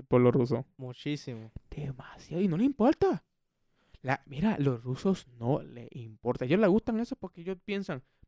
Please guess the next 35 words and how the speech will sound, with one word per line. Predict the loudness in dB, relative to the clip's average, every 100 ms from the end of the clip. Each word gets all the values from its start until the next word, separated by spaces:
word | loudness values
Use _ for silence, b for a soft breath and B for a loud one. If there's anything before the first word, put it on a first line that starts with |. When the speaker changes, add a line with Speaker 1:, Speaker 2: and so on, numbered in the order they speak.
| -10
Speaker 1:
"Me | -8
tienen | -6 -6 -6
miedo, | -4 -4 -6 -12
no | -10
jodas | -8 -8
conmigo". | -10 -6 -4 -4 -8 _ _ _ _ _ -10
Speaker 2:
Ujú. | -8 -8 -12 _ _
Speaker 1:
Piensa | -6 -4 2
esa | 4
locura. | 6 6 4 b b b -6
Y | 2
ahora | 4 6
tienen | 4 0
que | 2
ser | 2 6
peor. | 8 8 6 _ _ _ _ _ _ _ _ _ _ _ _ _ _ _ _ _ -20 -14 -8
Ahora | -4
tiene | -4
que | -2
ser | -2
por | 0 2
la | 2
tecnología | 2 2 2 0
que | -4
tenemos, | -4 -2
porque, | -2 -2 -4
gente, | -2 -2
la, | 0 -2 -4
los | -6
rusos | -6 -6
no | -4
se | -2
quedan | 0 0
atrás. | -2 -6 -6 -2 -2 0 0
Speaker 2:
Sí, | 0